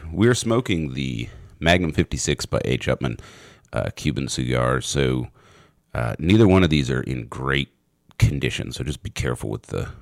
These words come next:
with the wrapper. They kind of, uh, went through a rough patch when they were being stored. Um, so hopefully we can get 'em a,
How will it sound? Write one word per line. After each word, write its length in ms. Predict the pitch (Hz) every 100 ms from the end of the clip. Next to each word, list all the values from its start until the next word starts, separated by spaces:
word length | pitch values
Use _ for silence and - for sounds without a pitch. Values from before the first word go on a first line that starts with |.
| - -
with 180 | - 60
the 100 | 62
wrapper. 460 | 58 57 - - 58 -
They 280 | 98 - 50 _ _ _ _ _ _ _
kind 260 | - 107 95
of, 220 | 73 60
uh, 340 | 62 57 55 - - _ _ _ _ -
went 180 | 73
through 140 | - 69
a 60 |
rough 260 | 58 55 -
patch 440 | 60 55 - - - - -
when 140 | -
they 80 | -
were 80 | 53
being 220 | 57 58
stored. 520 | - - 64 58 64 - - - - - _ _ _ _ _
Um, 400 | 57 50 50 - - - - -
so 280 | - 87 85
hopefully 320 | 120 120 107
we 100 | 90
can 140 | 85
get 140 | 78 76
'em 120 | 69
a, 180 | 67